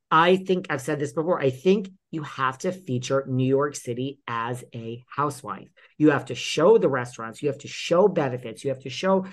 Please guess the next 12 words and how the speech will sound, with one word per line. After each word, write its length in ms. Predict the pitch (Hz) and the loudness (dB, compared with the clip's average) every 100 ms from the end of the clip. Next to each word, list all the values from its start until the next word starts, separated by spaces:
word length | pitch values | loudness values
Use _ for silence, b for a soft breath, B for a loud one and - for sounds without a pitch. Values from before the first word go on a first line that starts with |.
| B _ - | B _ 0
private 440 | 151 156 147 143 | 2 4 2 0
galas. 360 | 139 127 120 117 | 0 0 -2 -2
You 80 | |
have 100 | 135 | -4
to 100 | 131 | -2
show 200 | 147 190 | -2 0
black 460 | 175 131 139 147 151 | 0 2 4 4 2
cars 340 | 139 131 117 | -2 -2 -2
picking 320 | - 127 131 127 | -6 -10 -6 -2
you 140 | 127 | 0
up 140 | 117 | 0
because 260 | 120 127 127 | -4 -8 -8